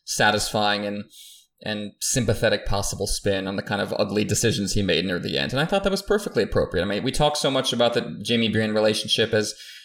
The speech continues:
Jaime looking at Brienne as this, you know, better version of himself or this more fully realized articulation of the values he used to have. And plenty of people, of course, have written tons about Jaime and Brienne over the years, far more articulately than I can. But I think we don't talk as much about how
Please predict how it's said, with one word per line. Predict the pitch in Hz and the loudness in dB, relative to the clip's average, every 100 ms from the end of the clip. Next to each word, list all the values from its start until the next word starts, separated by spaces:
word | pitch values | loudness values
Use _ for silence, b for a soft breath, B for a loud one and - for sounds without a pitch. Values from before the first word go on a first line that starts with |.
| - | -4
Jaime | 104 110 110 | 0 2 4
looking | 110 110 113 107 | 4 2 2 0
at | - | 2
Brienne | 107 104 107 | 2 2 2
as | 104 | 0
this, | 104 - - | -2 -4 -6
you | 104 | -2
know, | 104 | -2
better | 98 107 107 | 2 4 4
version | - 113 110 | 4 2 2
of | 107 | 0
himself | 113 104 113 110 107 - | 0 2 4 6 4 4
or | 104 | 2
this | 104 - | 2 0
more | 110 110 | 2 4
fully | 104 - 120 113 107 | 4 2 4 4 4
realized | 110 107 107 | 6 6 4
articulation | 107 - 110 107 104 - | 2 2 2 4 4 2
of | 110 | 2
the | 101 | 2
values | 101 101 104 101 | 4 4 2 0
he | 110 | 0
used | 107 107 | 2 0
to | 101 | 0
have. | 101 104 107 | 2 4 4
And | 110 110 B B | 2 -4 B B
plenty | 147 131 | 4 4
of | 123 | 4
people, | 117 | 4
of | 113 | 4
course, | 120 110 | 4 4
have | 107 | 2
written | 107 101 | 0 2
tons | 151 156 127 | 2 4 4
about | 127 120 | 4 4
Jaime | 127 117 | 2 0
and | 107 | 0
Brienne | 110 | 0
over | 107 104 | 0 0
the | |
years, | 101 101 | 0 0
far | - 104 | 0 2
more | 104 101 - - | 2 0 0 -2
articulately | 101 113 - 95 87 | 0 0 2 0 2
than | 104 98 | 0 2
I | 117 | 0
can. | 120 110 104 | 0 -2 2
But | 104 - B B B B - | 0 0 B B B B -2
I | 117 | 0
think | 156 139 | 2 2
we | |
don't | 143 139 | 2 2
talk | 143 135 | 2 2
as | 117 | 2
much | 143 147 | 2 2
about | 117 104 | 2 4
how | 107 104 101 98 | 4 6 6 2